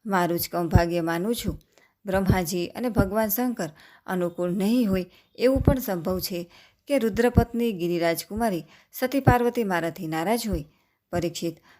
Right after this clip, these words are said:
રૂકમણીજી આ પ્રમાણે ગડમથલમાં પડ્યા હતા. તેમનું સંપૂર્ણ મન અને તેમના બધા જ મનોભાવ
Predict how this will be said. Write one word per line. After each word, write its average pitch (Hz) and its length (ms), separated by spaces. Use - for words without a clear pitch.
રૂકમણીજી 254 560
આ 180 220
પ્રમાણે 185 480
ગડમથલમાં 180 720
પડ્યા 214 340
હતા. 233 380
તેમનું 277 240
સંપૂર્ણ 247 540
મન 208 220
અને 202 180
તેમના 180 340
બધા 175 300
જ 165 120
મનોભાવ 185 500